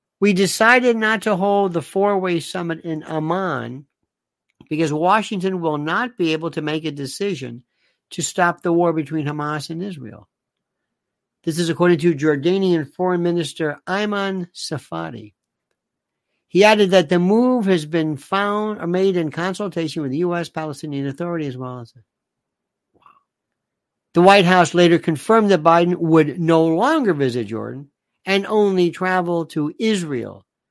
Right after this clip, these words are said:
Quote, "After consulting with King Abdullah the second of Jordan, and in light of the days of mourning announced by President Abbas of the Palestinian Authority, President Biden will postpone his travel to Jordan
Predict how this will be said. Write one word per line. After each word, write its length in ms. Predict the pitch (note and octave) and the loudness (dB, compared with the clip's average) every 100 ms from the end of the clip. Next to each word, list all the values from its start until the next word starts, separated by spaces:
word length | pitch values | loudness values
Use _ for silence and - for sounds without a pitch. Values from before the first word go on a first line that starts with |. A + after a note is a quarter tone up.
| _ - | _ 4
Quote, 260 | A3+ F#3 | 6 6
"After 240 | F3+ F3 - | 2 0 -2
consulting 600 | E3+ D3+ G#3 A#3+ C4 A#3 | -2 0 2 2 0 0
with 220 | G3 - | 0 0
King 300 | G#3 G#3+ G3+ | -4 -2 -2
Abdullah 480 | E3+ C#3+ F#3 G3+ F#3+ | -2 0 0 0 -4
the 160 | F#3 | -6
second 340 | E3 E3+ F3 F#3+ | -6 -8 -6 -8
of 140 | F#3+ | -6
Jordan, 460 | D3+ G#2 G2 G2+ - _ _ _ _ _ | -4 -4 -6 -14 -20 _ _ _ _ _
and 200 | - F3 | 0 4
in 120 | F#3+ E3+ | 4 4
light 400 | E3+ F#3+ G#3+ G3+ | 2 2 2 0
of 120 | F3 | 0
the 80 | F3+ | 0
days 480 | D3+ F3 F#3 F3+ | 2 2 4 2
of 120 | F#3 F#3 | 0 -2
mourning 500 | F3+ E3+ D#3+ D#3+ D#3 | -2 -2 -2 -4 -4
announced 480 | D#3 E3 E3 D3+ | -4 -4 -6 -8
by 160 | - C#3+ | -4 -4
President 500 | C3+ D#3+ D#3 D#3+ D3+ | -4 -6 -4 -4 -2
Abbas 600 | C#3+ B2+ D3 B2 B2+ - | -2 -2 -2 -2 -8 -12
of 80 | A#2+ | -12
the 100 | A#2+ | -10
Palestinian 640 | - D3 D3 - C#3 B2+ | -4 -4 -4 -6 -8 -6
Authority, 540 | C3 A#2+ G2+ F#2 G2+ _ _ _ _ _ _ _ _ | -8 -10 -14 -16 -20 _ _ _ _ _ _ _ _
President 360 | G3+ G3 G3+ | 4 6 4
Biden 300 | E3+ F#3 F#3+ | 6 6 6
will 120 | F3+ D#3 | 4 2
postpone 800 | - F#3+ E3+ - - C#4 C4+ G#3 | 4 2 2 -6 -2 0 2 0
his 220 | D#3 B2 | -2 -4
travel 460 | - C3 A#2+ A#2+ | -4 -2 -2 -6
to 160 | B2 C3+ | -6 -6
Jordan 540 | A#2+ C3+ B2 G#2 F2+ | -2 0 0 -4 -10